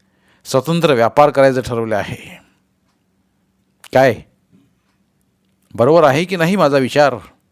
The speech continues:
बिंबा हसली. तो बोलताना वरचेवर आपल्या मनगटावरच्या घड्याळाकडे बघत होता. शेवटी तो म्हणाला,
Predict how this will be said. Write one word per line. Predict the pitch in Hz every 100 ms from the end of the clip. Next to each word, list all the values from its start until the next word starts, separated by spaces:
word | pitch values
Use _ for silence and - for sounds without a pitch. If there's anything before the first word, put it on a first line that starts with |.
| _ _ _ _ _ _ _ _ _ _ _ _
बिंबा | 110 104 107
हसली. | 98 - 107 - _ _ _ _ _ _ _ _ _ _ _ _ _ _ _ _ _ -
तो | 156
बोलताना | 123 123 - 202 202
वरचेवर | 127 120 170 190
आपल्या | 170 175
मनगटावरच्या | 147 117 120 151 147 143 143
घड्याळाकडे | 113 117 117 117
बघत | 104 95 92
होता. | - - - _ _ _ _ _ _ _ _ _ -
शेवटी | 139 135 180
तो | 185
म्हणाला, | 120 131 101